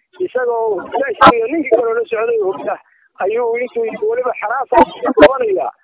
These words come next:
ayuu dusha intuu ku soo istaagay buu rusheeyey, sidaa ku dilay. Oo weliba hadhow dina lagu faanay oo la yidhi, "Waa dhamaystiray," wey.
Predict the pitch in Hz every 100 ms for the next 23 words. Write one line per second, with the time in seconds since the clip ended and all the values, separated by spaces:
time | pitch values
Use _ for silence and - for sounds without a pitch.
0 | _ - 381 403 440 - 480 440 453 -
1 | 494 - 415 370 415 403 403 370 330 330
2 | 359 359 370 - 190 170 - 139 - -
3 | 311 _ _ _ - 202 - 240 208 254
4 | 254 240 233 202 202 269 - 190 196 185
5 | 180 180 180 175 165 160 - 147 - 127
6 | 110